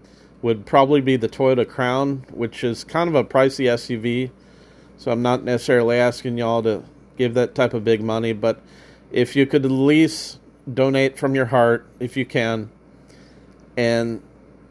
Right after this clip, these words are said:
possibly help me upgrade to a,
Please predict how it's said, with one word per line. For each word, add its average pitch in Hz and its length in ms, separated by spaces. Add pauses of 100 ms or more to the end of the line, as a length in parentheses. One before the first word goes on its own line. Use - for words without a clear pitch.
(720)
possibly 135 420
help 127 200
me 127 140
upgrade 120 540
to 117 280
a, 110 320